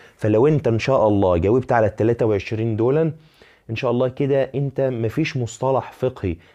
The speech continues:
هيأتي لك من الباب الأول إلا إن شاء الله هتكون عارف الإجابة بتاعته. تدريبات على باب الطهارة. إن شاء الله الحكم الشرعي فيما يلي. ده، دي الأسئلة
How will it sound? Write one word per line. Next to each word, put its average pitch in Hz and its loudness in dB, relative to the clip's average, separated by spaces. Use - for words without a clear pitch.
هيأتي 131 0
لك 113 -2
من 113 0
الباب 107 0
الأول 139 0
إلا 127 0
إن 113 -2
شاء 120 -4
الله 123 0
هتكون 117 -4
عارف 110 -4
الإجابة 98 -2
بتاعته. - -12
تدريبات 98 -2
على 92 -4
باب 104 -4
الطهارة. 85 -6
إن 95 -6
شاء - -4
الله 104 0
الحكم 104 -6
الشرعي 113 -4
فيما 107 -4
يلي. 82 -6
ده، 104 0
دي 107 -2
الأسئلة 120 0